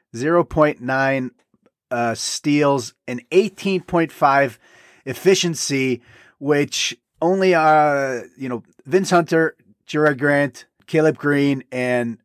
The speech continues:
Babacar Touré. That's it. Those are the only guys that have a better, um, average efficiency than, than Tashawn Thomas. Uh, and he's shooting sixty-nine percent from the field for the season.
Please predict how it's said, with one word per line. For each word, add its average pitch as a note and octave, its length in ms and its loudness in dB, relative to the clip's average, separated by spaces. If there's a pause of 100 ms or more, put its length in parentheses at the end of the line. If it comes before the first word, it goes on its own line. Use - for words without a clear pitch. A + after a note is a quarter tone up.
(100)
Babacar C3+ 420 0
Touré. B2 460 0 (240)
That's D3+ 240 -2
it. G#2+ 320 -2
Those C#3 180 -2
are D3 80 -2
the D3+ 60 0
only D#3+ 140 2
guys D3 180 4
that C#3 140 4
have C3 100 0
a A#2+ 60 -6
better, C3 400 -4 (100)
um, B2 480 -4 (340)
average C#3+ 600 0 (500)
efficiency C#3 680 -2
than, B2+ 640 -4
than C3 180 -6
Tashawn C3 400 -2
Thomas. C3+ 560 -4 (600)
Uh, B2 360 4 (220)
and G#3+ 480 2
he's D#3+ 240 -8
shooting F3 320 4
sixty-nine F3 880 0
percent D#3 480 0
from D3+ 160 -6
the D3 100 -4
field D3 320 0
for C#3+ 200 -6
the C#3 100 -2
season. C#3 880 0